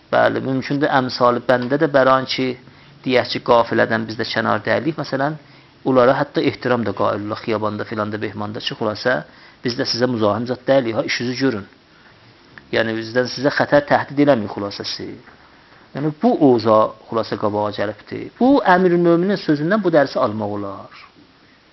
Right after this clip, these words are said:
Zindagi şəxsiliyinizdə də hakəzə eləyə biləsiniz. Futur və sosti və bəzi, məsələn, adətlər. Əvvəldə qabağını alsın, almasın. Əvvəl dəfə ki, əyaq züdü ha,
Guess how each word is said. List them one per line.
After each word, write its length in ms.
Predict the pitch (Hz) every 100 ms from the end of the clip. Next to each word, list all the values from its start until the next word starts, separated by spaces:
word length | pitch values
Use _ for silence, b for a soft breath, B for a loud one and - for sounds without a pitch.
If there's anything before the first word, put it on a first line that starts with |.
| b b b b b b b b b b _
Zindagi 400 | - 233 233 254 269
şəxsiliyinizdə 640 | - - - 170 160 151 143
də 120 | 107
hakəzə 360 | 104 107 107
eləyə 300 | 113 104 104 101
biləsiniz. 460 | 104 - - - - b b b -
Futur 460 | - 214 - 233 190
və 20 |
sosti 520 | 175 - 139 - 170 165
və 80 | 147
bəzi, 460 | 143 147 143 135 - _ _ _ _ _ _ _ _ _ -
məsələn, 400 | 117 127 131 -
adətlər. 760 | 120 110 104 104 _ 120 113 - - b b b b b _
Əvvəldə 520 | 190 190 180 196 214 233
qabağını 460 | 214 220 214 202
alsın, 320 | 190 - 180 160
almasın. 460 | 135 123 - 104 - -
Əvvəl 400 | 175 156 180 202
dəfə 240 | 160 143 127
ki, 80 | -
əyaq 300 | 131 131 127
züdü 380 | 117 123 113 120
ha, 140 | 107